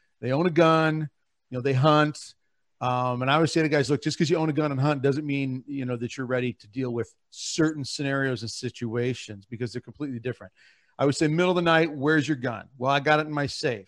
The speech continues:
"Well, how long does it take you to get up, get your safe unlocked, get your gun, get it loaded?"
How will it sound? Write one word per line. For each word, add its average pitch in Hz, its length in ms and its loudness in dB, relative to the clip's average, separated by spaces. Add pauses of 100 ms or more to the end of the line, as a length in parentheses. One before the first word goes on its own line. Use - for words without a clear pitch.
"Well, 120 140 -4
how 156 140 2
long 180 160 0
does 160 140 0
it 165 80 -4
take 170 240 0
you 156 60 0
to 139 80 0
get 147 280 2
up, 139 260 0
get 135 200 -6
your 131 60 -8
safe 139 300 -2
unlocked, 127 420 -4
get 131 160 -6
your 131 80 -8
gun, 131 200 -2
get 123 140 -2
it 127 60 -8
loaded?" 139 440 0